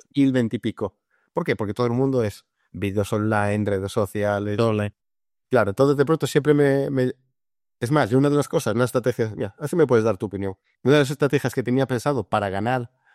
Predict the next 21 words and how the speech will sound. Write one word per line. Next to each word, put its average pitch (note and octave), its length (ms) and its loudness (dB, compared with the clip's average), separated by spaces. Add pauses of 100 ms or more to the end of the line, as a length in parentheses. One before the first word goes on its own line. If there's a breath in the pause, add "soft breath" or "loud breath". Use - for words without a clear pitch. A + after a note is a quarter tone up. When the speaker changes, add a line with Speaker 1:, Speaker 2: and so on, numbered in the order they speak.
(180)
Speaker 1:
suscriptores B2+ 800 0 (760)
era A#2+ 280 4 (100)
hacer B2 480 2
un A2+ 600 0 (220)
buzoneo B2 720 0 (440)
al G2 100 -2
Speaker 2:
Mm. - 20 -4
Speaker 1:
estilo B2 300 0
tradicional A#2+ 680 -4 (120)
con A#2 160 0
un, B2 160 -2 (180)
un A#2 80 -6
papel C3 280 0
solo C3 240 -2
para B2 180 -4
que A#2+ 100 -6
te A#2+ 120 -6
suscribas A#2+ 440 -6
a A#2 60 -4
la A#2 60 -2
newsletter. G#2+ 440 -8